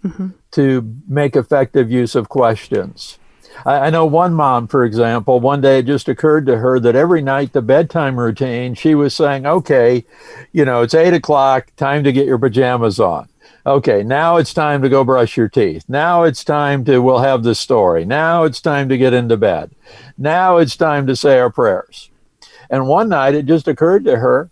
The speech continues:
Speaker 2: "Wait a minute." She said to her children, "It's eight o'clock. What do we do at eight o'clock?" And they said, "We get our pajamas on." She said, "Oh, brilliant." And, and they got their pajamas on. "Now what do we do?"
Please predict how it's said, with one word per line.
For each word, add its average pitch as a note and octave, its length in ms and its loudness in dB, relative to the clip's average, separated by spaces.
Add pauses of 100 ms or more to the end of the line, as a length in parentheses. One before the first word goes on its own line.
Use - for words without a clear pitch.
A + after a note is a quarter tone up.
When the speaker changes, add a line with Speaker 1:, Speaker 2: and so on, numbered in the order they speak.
(160)
Speaker 2:
"Wait A#3+ 180 2
a B3 60 -4
minute." G#2 380 -6 (1600)
She E3 160 -4
said F#3+ 240 0
to E3+ 60 2
her D#3+ 120 2
children, E3 480 -2
"It's F#3+ 180 -2
eight E3 160 0
o'clock. F3+ 640 0 (140)
What A#3+ 140 0
do A#3+ 80 -2
we F#3 160 4
do C#3+ 240 4
at A2+ 80 2
eight G2 160 2
o'clock?" - 440 -6 (840)
And E3 100 -2
they G#3+ 120 4
said, E3 420 0
"We D4 140 0
get B3 160 2
our G#3 120 4
pajamas C4 640 -2
on." B2+ 260 0
She A#3 200 -2
said, C#4+ 280 -6
"Oh, G#3 540 2 (120)
brilliant." B3+ 600 2 (720)
And, E3 300 -2
and D3+ 340 0
they E3 120 2
got E3 240 2
their E3 100 2
pajamas G3+ 480 0
on. C3 240 -6
"Now A3 320 0
what G3 160 4
do C3 80 4
we A#2 140 4
do?" F#2 260 -2